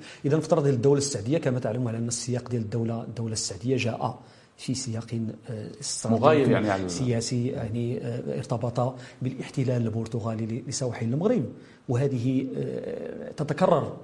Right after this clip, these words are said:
Speaker 2: مهم.
Speaker 1: اليوم عندما نتحدث عن تقوية الجبهة الداخلية في، في المغرب،
Speaker 2: مهم.
Speaker 1: من أجل ماذا؟ المواجه-، مواجهة المخططات التي تحاك
Speaker 2: مهم.
Speaker 1: ضد الضرورة الوطنية المغربية.
Speaker 2: مهم.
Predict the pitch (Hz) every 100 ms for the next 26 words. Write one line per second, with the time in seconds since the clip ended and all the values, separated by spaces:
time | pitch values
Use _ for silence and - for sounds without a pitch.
0 | - 104 85 78 139 190 180 135 135 131
1 | 123 110 143 139 131 131 - - 175 -
2 | 156 147 123 107 123 104 120 120 117 117
3 | - - - - 113 110 104 - - 95
4 | 85 - - 120 123 123 113 117 123 113
5 | 123 147 127 117 107 147 180 170 - 131
6 | 123 190 - - - 131 135 - 92 -
7 | 165 143 120 165 120 156 170 165 175 185
8 | 185 190 196 180 190 175 151